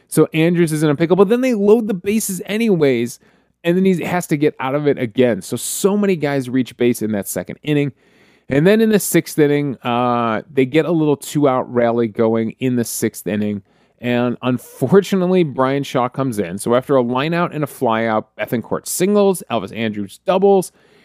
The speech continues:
and that brings up Seth Brown. They go to the bullpen to get Shaw, and Shaw falls behind.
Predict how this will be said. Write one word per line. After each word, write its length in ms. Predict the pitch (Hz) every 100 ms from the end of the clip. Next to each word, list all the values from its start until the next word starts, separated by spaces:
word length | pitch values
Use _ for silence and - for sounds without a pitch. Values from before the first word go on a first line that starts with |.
| _
and 80 | 135
that 120 | 175
brings 240 | 185 170 160
up 100 | -
Seth 340 | - 131 -
Brown. 420 | 120 110 107 104 - _ _ _
They 120 | 120
go 260 | 110 147 175
to 80 | 196
the 80 |
bullpen 460 | 165 185 170 170 170
to 80 | 151
get 180 | 151 -
Shaw, 460 | - 120 117 117 -
and 160 | 113
Shaw 280 | - 160 175
falls 400 | - 175 190 180
behind. 580 | 185 170 180 214 196